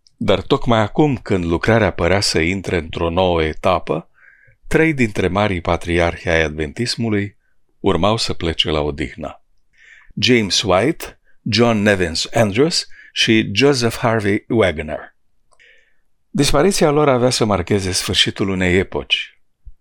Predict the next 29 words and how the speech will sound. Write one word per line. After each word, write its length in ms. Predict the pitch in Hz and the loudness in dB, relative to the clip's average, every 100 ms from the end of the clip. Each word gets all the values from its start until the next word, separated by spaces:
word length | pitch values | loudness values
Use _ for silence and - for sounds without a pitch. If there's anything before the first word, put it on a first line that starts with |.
| _ _ | _ _
La 320 | - 92 80 85 | 0 4 4 2
sesiunea 520 | - 87 120 107 95 | -2 2 4 4 0
Conferinței 640 | 107 82 87 87 92 92 | -4 -4 -2 -2 -2 -2
Generale 520 | 87 87 87 110 98 | -4 -4 0 0 0
din 220 | 78 76 | -4 -6
anul 260 | 80 82 78 | -6 -8 -8
o 80 | 80 | -8
mie 180 | 82 85 | -8 -8
opt 100 | - | -8
sute 260 | 107 - | -8 -6
optzeci, 580 | 85 76 80 92 120 - - _ _ | -6 -6 -6 -4 -4 -8 -10 _ _
desfășurată 720 | - 98 - 85 92 90 - | -2 -2 0 0 2 0 2
la 100 | 85 | -2
Battle 340 | 82 85 90 80 | -2 -4 -6 -6
Creek, 360 | - - - - - - - _ | -4 -6 -6 -20 -20 -20 -20 _
James 340 | - 160 156 | 0 0 0
White 300 | - 151 180 | 0 0 0
a 40 | 131 | -2
făcut 340 | - - 131 | -2 -6 -4
un 180 | 127 92 | -2 0
pas 280 | 113 123 - | 0 0 0
pe 120 | - | -2
care 220 | - 98 | 0 0
îl 80 | 87 | 0
pregătise 540 | 101 90 82 113 - | -2 -2 -2 -2 0
de 100 | 101 | 0
mai 140 | 87 87 | 0 0
multă 300 | 92 87 90 | -4 -4 -4
vreme. 480 | 85 78 69 69 | -2 -2 -4 -14